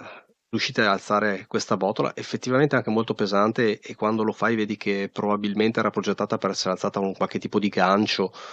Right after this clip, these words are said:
oppure, eh, strumento effettivamente pesante. Voi fate tutto quanto a braccia e una piccola scaletta va giù nell'interrato.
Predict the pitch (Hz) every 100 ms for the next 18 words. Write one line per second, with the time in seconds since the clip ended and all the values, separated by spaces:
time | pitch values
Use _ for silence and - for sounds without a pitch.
0 | - - - 104 104 95 92 90 87 -
1 | - - - - - - 113 101 104 107
2 | 104 101 95 92 92 92 - 98 - 95
3 | 104 107 - 101 92 87 90 90 90 101
4 | - - 95 98 92 92 90 110 104 92
5 | - - 135 - - - - - 123 117
6 | 113 110 117 117 113 - 156 - 113 -
7 | 143 101 - 117 95 92 90 90 92 95
8 | 107 104 104 98 95 101 92 87 - 92